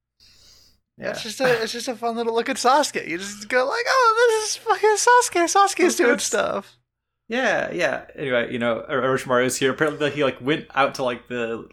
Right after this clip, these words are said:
Speaker 2: the, which, which was this country again? Is this Land of Sea?
Speaker 1: I think it's Land of Sea.
Speaker 2: Okay. And he went out to Land of Sea on a whim, and it was like, "Oh, hey, Emachi, you're still here, right? Um,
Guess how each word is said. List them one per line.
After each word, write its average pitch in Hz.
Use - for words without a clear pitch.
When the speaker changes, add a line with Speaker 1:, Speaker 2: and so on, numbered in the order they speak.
Speaker 2:
the, 107
which, 135
which 151
was 156
this 165
country 185
again? 175
Is 160
this -
Land 135
of 127
Sea? 190
Speaker 1:
I 180
think 202
it's 202
Land 175
of 160
Sea. 214
Speaker 2:
Okay. 127
And 131
he 131
went 160
out 170
to 151
Land 151
of 143
Sea 151
on 143
a 131
whim, 131
and 113
it 127
was 135
like, 131
"Oh, 160
hey, 156
Emachi, 143
you're 147
still 131
here, -
right? 120
Um, 113